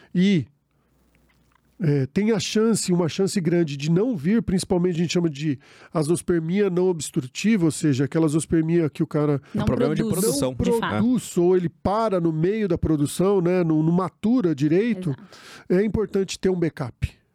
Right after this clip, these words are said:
Speaker 1: que a gente chama de sêmen
Speaker 2: Sêmen de
Speaker 1: backup.
Speaker 2: backup.
Speaker 1: Sêmen de backup, ou seja, você vai lá, compra o sêmen e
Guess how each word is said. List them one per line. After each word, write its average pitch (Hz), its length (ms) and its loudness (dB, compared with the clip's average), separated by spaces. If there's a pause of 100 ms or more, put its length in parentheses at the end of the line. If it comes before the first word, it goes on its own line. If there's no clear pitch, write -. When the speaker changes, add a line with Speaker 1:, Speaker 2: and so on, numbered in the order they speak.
(120)
Speaker 1:
que - 80 0
a 147 40 4
gente 139 220 0
chama 151 160 2
de 127 100 -8
sêmen 190 300 0
Speaker 2:
Sêmen 180 140 0
de 208 80 -2
Speaker 1:
backup. 139 240 -4
Speaker 2:
backup. - 260 -14
Speaker 1:
Sêmen 190 280 0
de 147 100 -2
backup, - 440 -6
ou 151 60 -2
seja, 131 380 -2 (340)
você - 120 -8
vai 123 140 -2
lá, 196 380 0 (340)
compra 151 320 -2
o 131 40 -4
sêmen 202 680 2 (440)
e 208 500 2